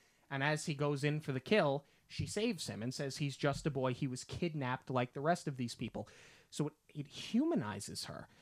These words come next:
So you get this, this strong character, but similar to what I just mentioned, she's not so strong and she's not so by the book that she's not believable. She's incredibly authentic.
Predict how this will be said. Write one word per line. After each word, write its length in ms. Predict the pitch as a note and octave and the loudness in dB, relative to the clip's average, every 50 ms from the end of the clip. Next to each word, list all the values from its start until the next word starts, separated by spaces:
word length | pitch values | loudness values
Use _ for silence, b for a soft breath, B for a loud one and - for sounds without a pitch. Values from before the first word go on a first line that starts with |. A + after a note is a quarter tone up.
| - _ | -20 _
So 540 | - - - G3+ F3+ F3 F3+ F3+ E3+ E3 - | -8 2 6 8 10 10 8 8 6 2 0
you 300 | - D#3+ D#3 F3+ F3+ D#3+ D#3+ | -2 0 2 2 0 4 6
get 280 | G3 A3+ B3+ - - | 6 6 6 6 6
this, 260 | - F3 D#3+ - - - | 6 6 6 6 2 -2
this 260 | - D3 - D#3+ - | 0 4 4 4 4
strong 540 | - - - - - F3+ G3+ A#3 A#3+ G#3+ F3 | 2 -2 -6 -2 0 2 2 4 2 2 0
character, 880 | - - - - F#3 A3+ C4+ A3+ D#3+ - - - B2+ A2 A2 A#2 - - _ _ _ _ _ _ _ _ _ _ _ _ _ _ _ _ _ _ | -4 -6 0 4 6 6 8 6 4 2 0 -2 -2 -2 -2 -4 -6 -8 _ _ _ _ _ _ _ _ _ _ _ _ _ _ _ _ _ _
but 220 | - F#3+ F3 - - | 8 8 8 8 4
similar 560 | - - - - F#3+ F#3 G3 G#3+ G#3 G#3 G#3 | -2 -4 4 6 8 10 12 12 12 12 12
to 80 | G#3 | 12
what 200 | G3 F3 F#3+ F#3+ | 12 12 12 12
I 140 | F#3 F3 F3 | 12 12 10
just 480 | E3 C3+ B2 C3 D3+ F3+ F3+ - - F3+ | 8 6 2 0 0 2 2 2 4 6
mentioned, 640 | F#3+ B3+ D4 C#4 - - - E3+ D3+ D3 D3 - - _ _ _ _ _ _ - - _ _ - - | 8 8 8 6 4 4 4 4 4 2 0 -2 -6 _ _ _ _ _ _ -20 -20 _ _ -10 -8
she's 380 | - - G3+ A3+ B3+ A#3+ G#3+ | -4 0 0 2 0 0 0
not 400 | G#3+ A3 G#3 G3+ G3+ G3+ G3+ - - _ | 0 2 4 6 6 4 2 0 -8 _
so 640 | - - - - - - - G3+ G#3 A3+ A#3 B3 | -8 -4 -4 -2 -2 2 6 8 8 8 8 4
strong 640 | - - - - F3+ E3+ D#3 D3+ D3 C#3+ C#3+ C#3+ D3 - | 0 -4 -6 -4 -2 0 0 0 0 0 -2 -2 -4 -2
and 220 | D#3 D#3 D3+ D#3 | -2 -2 0 -2
she's 320 | D#3+ - G3 F#3+ F#3 E3 F#3 | -2 -2 -2 -2 -2 0 2
not 240 | F3+ F3 E3 D#3 - | 4 4 4 4 2
so 440 | - - - - - G3 G3+ G#3+ A3 | -2 -4 -4 -2 2 2 4 4 4
by 200 | F3 F3+ D#3+ D#3 | 4 4 4 4
the 100 | C#3+ C3+ | 2 0
book 240 | B2+ C#3+ C3 - - - | -2 -2 -2 -4 -4 -6
that 140 | D#3 - | -6 -4
she's 260 | - - D#3+ D#3 C#3+ C3 | -2 -2 -2 -2 -2 -2
not 360 | B2+ C3 C3+ C3+ D3+ - - | -4 -2 -2 -2 -2 -4 -4
believable. 640 | D#3+ D3+ D#3+ F#3+ G#3 E3 C#3+ A2+ G#2 F#2+ F#2 - - _ _ | -4 -2 -2 -2 -2 -2 -4 -6 -6 -8 -10 -12 -16 _ _
She's 320 | - - - D#3 D3+ C#3+ D#3 | -10 -2 0 2 4 4 6
incredibly 720 | D#3+ E3 - - - - G2+ G2+ G2 G#2 B2 C#3 D3 D3+ E3 | 6 6 4 2 -2 -6 -6 -4 -4 -4 -4 -2 0 2 2
authentic. 640 | E3+ E3+ - - G#3 A#3+ B3 - - - - - | 2 2 2 0 -2 -2 -2 -4 -8 -14 -18 -20